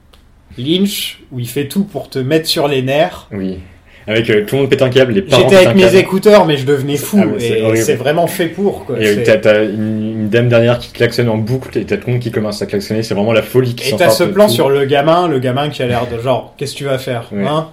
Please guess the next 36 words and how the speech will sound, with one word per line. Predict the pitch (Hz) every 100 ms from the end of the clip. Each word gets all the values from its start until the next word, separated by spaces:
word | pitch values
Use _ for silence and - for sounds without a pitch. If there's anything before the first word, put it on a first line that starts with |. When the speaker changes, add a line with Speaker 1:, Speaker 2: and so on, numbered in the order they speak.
| 117
Speaker 2:
Ouais, | 113
Speaker 1:
J'ai | 113
Speaker 2:
ouais. | 151
Speaker 1:
tiré, | 165 170 165
et |
alors | 185 185 151
j'ai | 151
tiré | - 147 143
sur | 151 147
le |
diner, | - 214 180
Speaker 2:
<laughs> |
Le | 160
Speaker 1:
qu'est-ce | 160
que | -
tu |
Speaker 2:
gamin | -
Speaker 1:
vas | -
Speaker 2:
est |
génial. | 107 104 101 98
Speaker 1:
faire ? » | - - - 104 98 - -
Et | 135
Bobby | 160 160 196
est | 156
là, | 165
genre, | 151 131
il | 120
sait | - 123
pas | 160
quoi | - 143
faire, | 151 156 143
il |
sait | 127 117
pas | 143
quoi | 151 143
dire. | 135 165 175